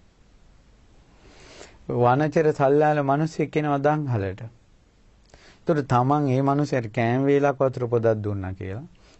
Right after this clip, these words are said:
තමන් ඒ වනචර කමට අයිති නෑ. තමන් දුන්න දානේ තමන් අරගෙන යනවා. ඔහුගේ කර්මය ඔහු අරන් යනවා. ඒ වගේ සල්ලාල මිනිහෙකුට බත් ටිකක් දුන්නා කියලා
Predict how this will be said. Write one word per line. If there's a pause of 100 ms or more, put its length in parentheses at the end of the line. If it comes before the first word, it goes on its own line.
තමන්
ඒ
වනචර
කමට
අයිති
නෑ. (2250)
තමන්
දුන්න (100)
දානේ
තමන්
අරගෙන
යනවා. (640)
ඔහුගේ
කර්මය
ඔහු
අරන්
යනවා. (1200)
ඒ
වගේ
සල්ලාල
මිනිහෙකුට (640)
බත්
ටිකක්
දුන්නා
කියලා